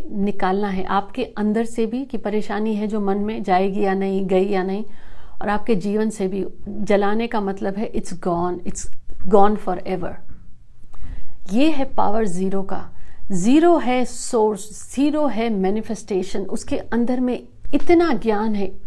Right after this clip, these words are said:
इतना पावर है, इतनी फाइनेंशियल प्रॉस्पेरिटी है। सही ढंग से यूज़ किया जाए। अगर वही ज़ीरो एक के पहले आता है तो एक का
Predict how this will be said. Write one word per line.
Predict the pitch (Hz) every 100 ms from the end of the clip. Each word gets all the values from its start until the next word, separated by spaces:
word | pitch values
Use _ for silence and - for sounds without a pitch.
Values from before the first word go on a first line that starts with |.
| -
इतना | 269 330 320 302
पावर | 220 202 214
है, | 202 196
इतनी | 196 277
फाइनेंशियल | 269 233 214 214 226
प्रॉस्पेरिटी | 214 208 - - 196 208 226
है। | 190 180 - - - - - -
सही | - 233 233 269
ढंग | 196 220
से | 220
यूज़ | 214 196 190
किया | - 190
जाए। | 185
अगर | 214 262
वही | 220 247 339
ज़ीरो | 277 277 262
एक | 208 240 -
के | 247
पहले | - 214 254
आता | 254 214 214
है | 190
तो | 190 - - -
एक | 226 240
का | -